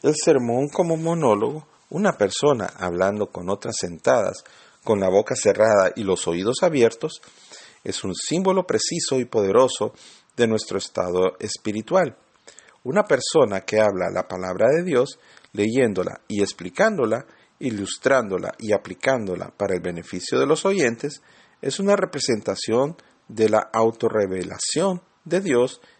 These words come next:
y de que nuestra salvación es un regalo. El encargo de Pablo a Timoteo de predicar es igual de relevante para la iglesia de hoy.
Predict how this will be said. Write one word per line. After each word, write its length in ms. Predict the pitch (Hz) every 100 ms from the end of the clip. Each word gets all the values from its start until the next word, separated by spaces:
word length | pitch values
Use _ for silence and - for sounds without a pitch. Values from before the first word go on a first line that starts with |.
| _ -
y 100 | 156
de 240 | 139 131
que 360 | - 143 - -
nuestra 420 | 117 113 - 95
salvación 720 | - 87 92 - - 151 180 - _ - _
es 220 | 233 -
un 100 | 151
regalo. 480 | 104 92 92 92 - _ _ _ _ _ _ _ _ _ _ _ _ _ _ - _ _ _ _ _ _
El 180 | 165 139
encargo 460 | 135 120 143 165 202
de 120 | 208
Pablo 500 | 202 190 135 113 98
a 140 | 98
Timoteo 580 | - 107 107 139 117 98 -
de 160 | 104
predicar 680 | - 101 90 - 95 104 -
es 200 | 143 -
igual 480 | 160 127 135 147 -
de 140 | 160 170
relevante 840 | 175 156 120 107 120 120 123 123
para 240 | 104 92
la 100 | 87
iglesia 520 | 80 85 92 - 90
de 140 | 90 95
hoy. 220 | 98